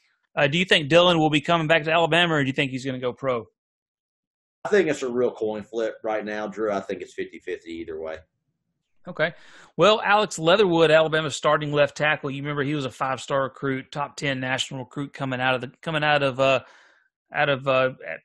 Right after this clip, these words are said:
Speaker 1: Pensacola High, or Pensacola, Florida, I believe is where he's from. And he's a guy that, you know, didn't start his freshman year, but came on after Jonah Williams got hurt and was a big reason Alabama won the national championship game over Georgia as a freshman.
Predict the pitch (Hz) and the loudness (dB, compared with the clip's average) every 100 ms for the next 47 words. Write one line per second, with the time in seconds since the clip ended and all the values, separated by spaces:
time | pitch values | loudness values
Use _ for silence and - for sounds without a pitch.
0 | - 160 - - 156 139 131 143 143 143 | -10 -10 -8 -4 0 0 2 0 2 0
1 | 135 175 - 160 147 - 147 139 131 123 | 0 -6 -8 -6 -6 -4 -2 0 0 -4
2 | 127 135 117 123 131 117 - 131 127 135 | -6 -8 -8 -6 -4 -4 -2 -2 -2 -4
3 | 131 131 127 - _ _ _ - 180 170 | -6 -6 -8 -14 _ _ _ -2 0 0
4 | 151 160 160 160 151 151 156 151 147 214 | 2 4 6 4 4 2 0 0 2 2
5 | 185 - 202 202 147 208 208 - 170 165 | 2 4 4 4 0 2 2 2 -6 -2
6 | 175 160 139 - 175 165 165 160 151 139 | 0 0 -2 -2 -2 0 2 0 -2 -2
7 | 156 156 151 151 139 131 131 143 156 135 | 0 2 2 2 0 -2 0 4 2 2
8 | 139 123 147 143 143 143 139 135 135 131 | -6 -2 -2 0 -2 -2 -2 -2 -2 -2
9 | 135 131 139 135 135 135 120 127 - 143 | -2 0 -2 -2 -6 -8 -10 -10 -4 -4
10 | 131 131 127 131 127 127 123 117 135 139 | -4 -8 -8 -4 -2 -2 -4 -6 -2 -2
11 | 120 123 127 131 123 - 131 - 135 | -2 -2 0 -2 -4 -8 -8 -8 -14